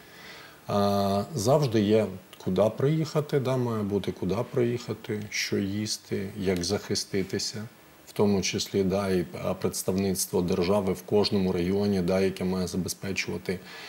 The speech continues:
а, захист цих людей, да, отримання довідок різноманітних, да, які були втрачені,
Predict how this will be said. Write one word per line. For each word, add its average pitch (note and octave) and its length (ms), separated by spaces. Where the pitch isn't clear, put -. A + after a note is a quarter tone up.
а, F#2 340
захист F#2+ 540
цих G#2 240
людей, G2+ 360
да, G2+ 120
отримання F#2+ 540
довідок G2 800
різноманітних, G2+ 1160
да, G#2 180
які G2 280
були F#2+ 240
втрачені, G2 680